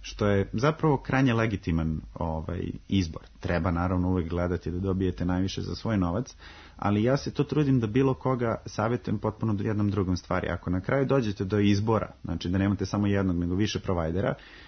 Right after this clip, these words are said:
pre nego što se dogovorite sa bilo kojim od njih, uzmite i pozovete njihovu tehničku podršku. Znači, okrenete telefon kao da ste korisnik, izmislite neko pitanje i merite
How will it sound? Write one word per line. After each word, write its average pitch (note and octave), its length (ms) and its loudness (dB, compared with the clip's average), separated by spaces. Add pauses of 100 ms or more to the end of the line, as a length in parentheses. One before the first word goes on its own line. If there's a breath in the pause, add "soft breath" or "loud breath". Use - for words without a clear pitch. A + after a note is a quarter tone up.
(180 loud breath)
pre C#3 180 4
nego A2 180 2
što - 140 -6
se G#2 120 -4
dogovorite G2 560 2
sa - 140 -6
bilo G#2+ 260 0
kojim G2+ 340 0
od E2 120 -4
njih, C3 260 -2 (280 loud breath)
uzmite D3+ 340 0
i - 60 -6
pozovete G#2+ 440 0
njihovu F#2+ 280 -2
tehničku - 440 -6
podršku. - 580 -12 (320)
Znači, F2 240 -4
okrenete A2+ 500 0
telefon D#2+ 460 0
kao F#2 300 0
da C#2+ 120 -6
ste - 180 -8
korisnik, - 680 -4 (300 loud breath)
izmislite A#2 580 4
neko D#2 260 -2
pitanje A#2+ 520 -2 (520 loud breath)
i C#3 320 4 (500)
merite A2+ 560 4